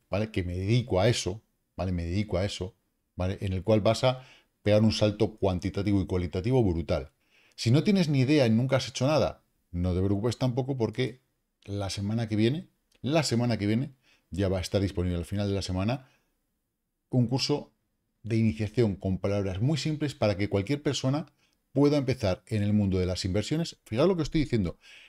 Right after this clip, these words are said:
en el mundo de las inversiones, del trading y de las criptomonedas, ¿vale?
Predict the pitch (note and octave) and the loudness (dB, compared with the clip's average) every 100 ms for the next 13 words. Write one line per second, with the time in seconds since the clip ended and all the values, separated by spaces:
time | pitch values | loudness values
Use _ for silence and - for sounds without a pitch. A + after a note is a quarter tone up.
0 | _ A2+ G#2 G2+ A#2+ D3+ D3 A2 G2 F#2 | _ -2 0 2 2 4 2 2 0 -2
1 | - C3 D#3+ - _ _ _ F#2 G2+ F#2+ | 0 0 -2 -8 _ _ _ -2 0 0
2 | G2 C3 D3 D3+ - _ B2 B2 B2 A2+ | 0 0 0 -2 -6 _ -4 -2 -2 -4
3 | B2 A#2 A#2+ A#2 F2+ C2+ - - - _ | -6 -4 -2 0 -2 -6 -12 -14 -16 _
4 | _ _ _ _ _ - F#2+ B2+ | _ _ _ _ _ -10 -6 -6